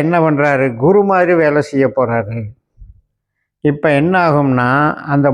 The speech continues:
முதலீடு போட வேண்டிய அவசியம் இருக்காது. போட போட போயிட்டே இருந்தது இல்லையா, இப்ப வந்து ஸ்டாப் ஆயிரும்.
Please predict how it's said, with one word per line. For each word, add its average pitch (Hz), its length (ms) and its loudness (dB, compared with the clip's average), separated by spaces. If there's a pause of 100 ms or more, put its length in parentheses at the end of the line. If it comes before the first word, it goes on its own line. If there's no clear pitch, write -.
முதலீடு 180 420 2 (120)
போட 156 200 2
வேண்டிய 143 400 2
அவசியம் 170 500 0
இருக்காது. 120 380 -2 (1000)
போட 143 280 0
போட 165 160 0 (140)
போயிட்டே 156 280 0
இருந்தது 143 300 0
இல்லையா, 139 260 2 (380)
இப்ப 131 100 -6 (140)
வந்து 156 240 -2
ஸ்டாப் 156 380 -2
ஆயிரும். 120 300 -2